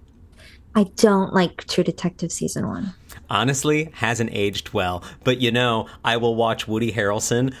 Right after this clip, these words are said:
Speaker 2: do anything for any length of time, as evidenced by the Hunger Games franchises.
Speaker 1: Hmm.
Speaker 2: But that is not a limited series. That's a franchise. Completely different. Somewhat similar sometimes, but completely different. We're not at the, the one that is a franchise yet, but we're almost.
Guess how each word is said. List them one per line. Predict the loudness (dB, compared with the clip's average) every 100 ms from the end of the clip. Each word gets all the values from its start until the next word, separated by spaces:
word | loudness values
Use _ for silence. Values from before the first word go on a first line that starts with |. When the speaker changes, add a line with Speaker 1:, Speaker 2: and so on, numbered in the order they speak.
| -10 -6
Speaker 2:
do | -2 -2 -2
anything | 0 2 2 0 -2 -2 -6 -12
for | -4 -4 0
any | 2 2 2
length | 0 -2 -4
of | -2
time, | 2 2 2 -2 -6 -2
as | 0 2
evidenced | 2 2 2 0 0
by | 0 2
the | 0
Hunger | 0 0 0
Games | -2 -2 -4
franchises. | -6 -6 -4 -6 -6 -10 -12 -16 -20 -20 2
Speaker 1:
Hmm. | 6 8 6 2 -2 -10 -20 -20 -18 -16 -2
Speaker 2:
But | 2
that | 2 0 0
is | 0 2
not | 2 2
a | 2
limited | 2 2 0
series. | 0 -2 -2 -6 -8 -10 -2
That's | -2 0
a |
franchise. | -2 0 0 -4 -6 -6 -2
Completely | 0 0 0 2
different. | 0 0 -6 -6
Somewhat | 0 0 2 2 2
similar | -2 0 0
sometimes, | 0 0 0 0 -2 -4
but | -2
completely | -2 -2 -2 0
different. | 0 -2 -4 0
We're | 2
not | 2 2
at | 2
the, | 0
the | 0 0
one | 2 2
that | 2 2
is | 0
a |
franchise | -2 -2 -2 -2 -2 0
yet, | -2 0
but | -2
we're | 0 0
almost. | 0 2 2 -2 -4 -8 -8